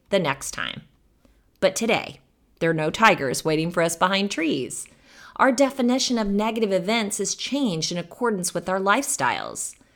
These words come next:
A negative grade on a test, a failed presentation,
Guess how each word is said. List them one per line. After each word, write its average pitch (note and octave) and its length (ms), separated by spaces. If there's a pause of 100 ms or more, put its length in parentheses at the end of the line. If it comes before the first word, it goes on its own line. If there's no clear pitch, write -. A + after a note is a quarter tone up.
(400)
A G3 80
negative A3 480
grade G3 260
on F3+ 100
a E3+ 80
test, E3+ 680 (140)
a G3 80
failed G3+ 320
presentation, F3+ 960